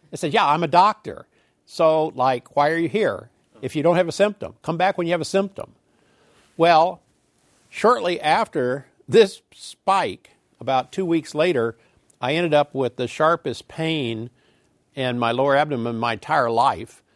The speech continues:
I was doubled over, and I came into the I was on a trip, actually, and I finally got back, and I went to the hospital, and I went to my doctor, and I said, "Oh, God, you're gonna love this.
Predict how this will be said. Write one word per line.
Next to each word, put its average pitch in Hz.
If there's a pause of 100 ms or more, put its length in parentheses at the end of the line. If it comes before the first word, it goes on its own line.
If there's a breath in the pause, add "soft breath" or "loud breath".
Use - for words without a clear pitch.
(120)
I 117
was 110
doubled 139
over, 127
and 107
I 113
came 147
into 131
the 110 (640 soft breath)
I 127
was 117
on 110
a 80
trip, -
actually, 92
and 104
I 90
finally 135
got 107
back, 107
and 101
I 98
went 123
to 117
the 104
hospital, 107
and 98
I 101
went 110
to 117
my 107
doctor, 101
and 101
I 107
said, 107
"Oh, 127
God, 117
you're 117
gonna 113
love 110
this. 87